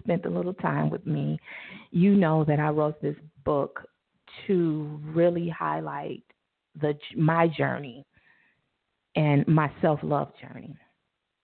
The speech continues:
if you will. And so I had put together, or when I first wrote the book in two thousand fourteen, I had did, uh,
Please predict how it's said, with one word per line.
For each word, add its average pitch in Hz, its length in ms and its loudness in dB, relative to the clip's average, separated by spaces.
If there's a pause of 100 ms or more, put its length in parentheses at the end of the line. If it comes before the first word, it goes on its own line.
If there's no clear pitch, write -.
(280)
if 151 220 -12
you 143 140 -12
will. 123 320 -12 (840)
And 208 140 6 (220)
so 190 540 4 (100)
I 214 120 -4
had 208 340 -4
put 320 260 -2
together, 139 680 -2 (100)
or 160 280 6
when 185 220 2
I 185 80 2
first 302 260 2
wrote 180 200 2
the - 80 -12
book - 200 -14
in - 160 -6
two 196 120 -6
thousand 165 360 -4
fourteen, 139 720 -12
I 165 80 -12
had 160 180 -6 (120)
did, 147 340 0 (580)
uh, 143 380 -2